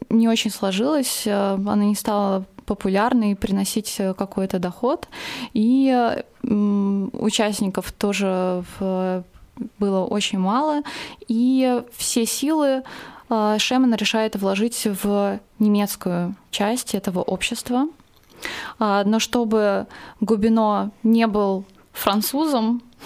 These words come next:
в немецком обществе, а,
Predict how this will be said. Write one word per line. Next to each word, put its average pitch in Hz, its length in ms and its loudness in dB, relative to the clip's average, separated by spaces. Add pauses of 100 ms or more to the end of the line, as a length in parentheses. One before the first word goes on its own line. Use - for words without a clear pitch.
(260)
в 220 260 2
немецком 220 920 2 (220)
обществе, 202 720 -2 (720)
а, 202 380 0